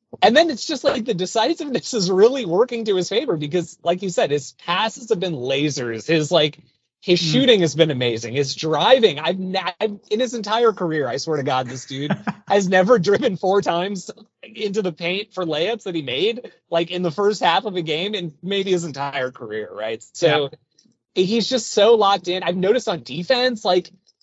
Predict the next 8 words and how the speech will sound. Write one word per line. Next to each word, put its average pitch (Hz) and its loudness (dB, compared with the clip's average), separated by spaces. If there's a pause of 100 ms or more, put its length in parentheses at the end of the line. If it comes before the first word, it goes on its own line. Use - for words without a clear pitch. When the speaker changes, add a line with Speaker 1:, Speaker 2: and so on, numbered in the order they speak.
(380)
Speaker 1:
he's, 220 -4
like, 170 0
moving 220 -2
his, 160 -6
positioning 208 -2
his 180 -4
body 190 -2
and, 175 -4